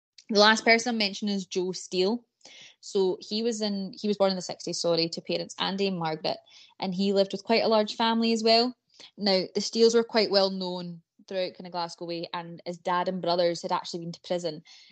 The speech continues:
and people would make jokes being like, "Oh, you're also gonna go to Peterhead, like, your dad and your brother,"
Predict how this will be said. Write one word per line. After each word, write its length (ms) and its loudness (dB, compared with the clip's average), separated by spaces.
and 160 -2
people 280 -2
would 100 2
make 260 -4
jokes 400 -2
being 200 -2
like, 180 0
"Oh, 360 8
you're 200 2
also 280 0
gonna 180 -4
go 100 -4
to 60 -4
Peterhead, 500 -4
like, 80 -8
your 100 -6
dad 280 -4
and 100 -6
your 120 -6
brother," 460 0